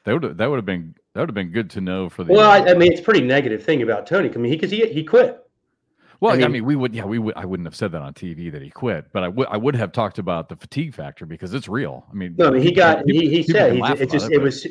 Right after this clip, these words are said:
Speaker 2: because, like, it's, it's game at, like, usually you play a game, you have a couple minutes,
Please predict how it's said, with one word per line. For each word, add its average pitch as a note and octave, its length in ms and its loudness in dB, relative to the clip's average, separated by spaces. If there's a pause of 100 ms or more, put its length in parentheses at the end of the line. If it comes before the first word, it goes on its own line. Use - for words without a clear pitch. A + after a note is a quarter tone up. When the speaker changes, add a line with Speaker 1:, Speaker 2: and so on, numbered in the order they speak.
Speaker 2:
because, D3+ 380 2
like, D#3 160 4
it's, D#3 160 2
it's D3 240 0
game D#3 340 4
at, C#3+ 140 0
like, B2+ 200 2
usually F#3 600 2 (360)
you C3 100 -8
play E3 240 6
a - 20 0
game, C#3+ 500 2
you A#2+ 140 -8
have C#3 140 2
a C3 40 0
couple C#3 300 0
minutes, B2 640 0